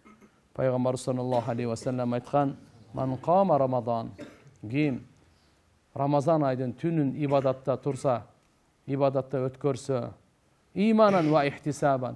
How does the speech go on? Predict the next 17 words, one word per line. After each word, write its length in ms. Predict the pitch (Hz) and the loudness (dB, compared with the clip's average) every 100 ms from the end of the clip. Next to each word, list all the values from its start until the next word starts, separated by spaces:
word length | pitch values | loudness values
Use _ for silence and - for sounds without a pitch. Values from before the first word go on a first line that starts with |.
| 101 _ _ _ _ _ | -14 _ _ _ _ _
иман 420 | 127 135 147 180 | -4 2 4 2
келтирип, 380 | 170 139 123 127 | 2 -2 -4 -2
Алланын 440 | 127 131 135 165 156 | -2 2 2 2 -2
өкүмү, 260 | 156 139 | -2 -4
пайгамбардын 540 | 131 127 127 127 160 185 | -2 0 0 2 0 0
сүннөтү 420 | 180 151 135 131 | -2 -2 -2 -4
деп, 200 | 120 110 _ _ _ _ _ - | -6 -10 _ _ _ _ _ -2
жана 260 | 180 226 | 2 2
соо 320 | - 160 151 139 | 2 2 4 4
үмүт 280 | 139 135 - | 2 -2 -2
кылып, 260 | 139 127 - - _ _ _ - | -2 -2 -4 -14 _ _ _ 0
«Гуфира 320 | 196 185 143 | 2 4 4
лаху 200 | 139 143 | 4 2
ма 120 | 127 | 0
тақаддама 520 | 127 131 143 143 139 | -2 2 2 4 0
мин 220 | 131 127 120 | 0 0 4
дамби», 480 | 151 165 160 143 | 4 4 0 0